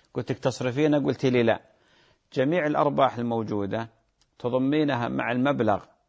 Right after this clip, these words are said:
في حساب التوفير، تجمعينه وتزكينه، وزكاتها أي مبلغ عندك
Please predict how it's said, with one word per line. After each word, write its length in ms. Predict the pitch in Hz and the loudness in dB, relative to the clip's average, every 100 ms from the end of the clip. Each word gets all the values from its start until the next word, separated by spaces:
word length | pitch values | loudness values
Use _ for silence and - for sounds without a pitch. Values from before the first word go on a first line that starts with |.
| _ | _
في 160 | - 110 | -8 -8
حساب 360 | 113 143 139 | -4 0 0
التوفير، 640 | 131 - 127 113 139 175 175 _ - | -2 -2 -2 0 0 0 -2 _ -6
تجمعينه 600 | 120 113 120 117 160 170 | -4 0 -2 0 0 0
وتزكينه، 600 | 131 131 - - 85 - _ _ - | 0 -2 -4 -6 -8 -8 _ _ -6
وزكاتها 800 | 165 147 139 131 135 - 147 180 | -2 0 0 2 0 0 -6 -4
أي 140 | 170 | -2
مبلغ 360 | 143 117 120 107 | 0 0 -2 -2
عندك 460 | 120 127 165 - | -4 -2 -2 -4